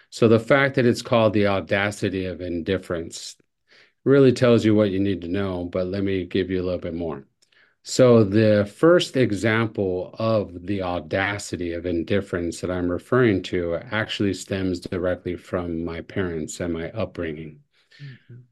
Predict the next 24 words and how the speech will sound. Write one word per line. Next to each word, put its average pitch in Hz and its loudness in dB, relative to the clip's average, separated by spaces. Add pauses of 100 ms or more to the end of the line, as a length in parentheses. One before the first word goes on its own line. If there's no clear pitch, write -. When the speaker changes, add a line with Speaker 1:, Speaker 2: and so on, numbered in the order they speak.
(100)
Speaker 1:
Unfortunately, 127 4 (160)
not 131 4
a 117 8
lot 110 4
of 95 0
us 92 -4
have 92 -2
a 104 -4
normal, 95 0 (600)
I 92 -6
guess 95 -2
you 98 0
could 92 -2
say, 90 0
your 85 -4 (140)
stereotypical 95 0
American 90 -4
family 90 -2
scenario. 90 -2 (540)
You 95 -2
know, 90 -2
we 98 2
did 117 4
have 101 0